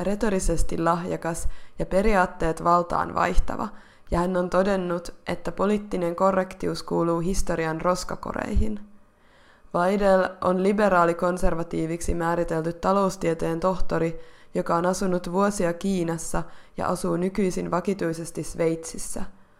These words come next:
Hän puhuu mandariinia ja hänen C V:nsä on vaikuttava. Miten kosmopoliittinen nainen sopii puolueeseen, joka haluaa rajat kiinni ja korottaa konservatiivisia perhearvoja?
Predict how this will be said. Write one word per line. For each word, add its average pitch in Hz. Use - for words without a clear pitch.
Hän 170
puhuu 190
mandariinia 170
ja 165
hänen 170
C 180
V:nsä 160
on 165
vaikuttava. -
Miten 208
kosmopoliittinen 190
nainen 190
sopii 220
puolueeseen, 180
joka 190
haluaa 180
rajat 196
kiinni 180
ja 175
korottaa 202
konservatiivisia 175
perhearvoja? 175